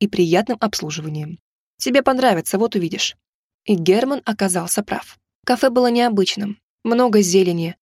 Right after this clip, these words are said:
огромный каскадный фонтан, отдельные столики в беседках, увитых ароматными розами. Официанты были одеты в тёмно-стальные костюмы, похожие на смокинги. Нас проводили к столику и принесли меню.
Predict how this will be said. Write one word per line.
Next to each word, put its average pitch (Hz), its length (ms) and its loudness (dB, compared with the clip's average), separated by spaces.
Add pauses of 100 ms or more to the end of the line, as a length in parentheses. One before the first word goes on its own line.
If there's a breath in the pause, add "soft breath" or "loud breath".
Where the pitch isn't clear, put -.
(140)
огромный 254 480 0
каскадный 208 540 0
фонтан, 180 540 -4 (240)
отдельные 247 480 2
столики 247 400 0
в 196 80 -2
беседках, 196 680 0
увитых 202 380 2
ароматными 190 520 0
розами. 180 480 -2 (400)
Официанты 262 580 0
были 214 220 4
одеты 214 320 2
в 208 40 -6
тёмно-стальные 196 720 0
костюмы, 202 420 -2
похожие 202 460 0
на 202 80 0
смокинги. 190 560 -6 (460)
Нас 330 240 2
проводили 226 400 4
к 208 80 -2
столику 277 400 0
и 220 160 -4
принесли 208 400 0
меню. 196 320 0